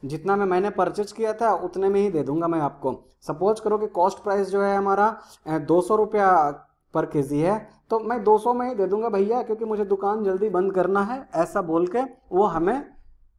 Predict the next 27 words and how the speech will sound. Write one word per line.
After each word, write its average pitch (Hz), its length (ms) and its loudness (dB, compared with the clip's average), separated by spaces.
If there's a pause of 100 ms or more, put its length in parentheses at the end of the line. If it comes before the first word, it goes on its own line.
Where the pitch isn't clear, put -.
(100)
दे 143 260 2
दिया। 113 340 -4 (300)
हम 165 160 2
भी 196 100 6
सोचे 202 320 2
कि 196 100 0
चलो 190 180 2
हमारा 175 360 4
भी 185 120 2
फ़ायदा 170 340 0
हो 160 180 2
रहा, 175 420 -4 (360)
अ, 131 80 -4
हम 131 440 -2
भी 160 100 -2
जो 160 100 -2
है 160 60 -4
सस्ते 147 360 -6
में 170 120 -4
ही 175 60 -6
खरीद 170 340 -4
रहे 165 120 -4
हैं। 170 140 -10 (180)
लेकिन 190 240 -2
वो 247 100 -4
क्या 185 280 0
किया 180 540 -2